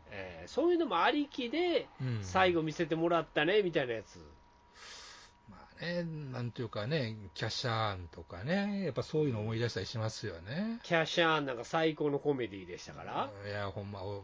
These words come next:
Speaker 2: 何やってんこれ、いうね。
Speaker 1: 話し合いしてるやんっ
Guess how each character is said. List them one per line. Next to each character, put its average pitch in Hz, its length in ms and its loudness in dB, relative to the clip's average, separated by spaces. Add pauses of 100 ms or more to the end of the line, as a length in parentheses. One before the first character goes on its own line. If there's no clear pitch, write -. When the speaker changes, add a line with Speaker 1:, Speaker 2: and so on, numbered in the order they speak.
(140)
Speaker 2:
何 123 160 2
や 254 120 0
っ - 20 -8
て 113 120 -4
ん 101 60 -4
こ 98 140 -2
れ、 92 80 -2
い 85 200 -6
う 87 160 -10
ね。 185 280 -6 (520)
Speaker 1:
話 131 520 -4
し 143 260 0
合 143 60 4
い 147 80 2
し - 140 -4
て 185 140 8
る 160 200 6
や 143 100 8
ん - 60 -4
っ - 20 -14